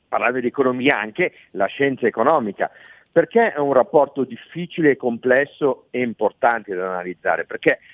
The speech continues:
la politica è da sempre, da quando c'è l'umanità, è una competizione tra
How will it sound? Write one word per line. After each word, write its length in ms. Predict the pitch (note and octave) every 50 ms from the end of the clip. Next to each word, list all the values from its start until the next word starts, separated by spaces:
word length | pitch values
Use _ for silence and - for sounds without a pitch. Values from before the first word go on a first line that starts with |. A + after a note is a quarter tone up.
| _ _
la 160 | - D3 D#3
politica 800 | - - F3+ F3+ F3+ A#3 B3 - - D#3+ - - D#3 C#3 C3 C3+
è 200 | C3+ A#2 - -
da 280 | _ G2+ - C3+ A2+ - -
sempre, 440 | - C#3 G#2 F2+ D2+ D2+ - G#2 G2
da 120 | F2+ E2+
quando 340 | D#2 - A#2 B2 A#2 G#2+ G2+
c'è 320 | - - - B2 G2+ D#2 - - - - - - G#2+
l'umanità, 760 | G#2+ G#2+ A2+ A#2+ B2 B2+ C3 C3+ C3 - - D3+ E3+ G#3 G3+ - _ _ _ _ _
è 180 | - E3+ D#3
una 280 | C#3 B2 B2 B2 C3 B2+
competizione 960 | - F3 F3 D#3+ - F#3+ F#3+ - G3+ G#3 - _ - F#3+ F3+ F#3 G3 F#3 E3 -
tra 300 | - D#3+ C#3+ A#2+ G2 -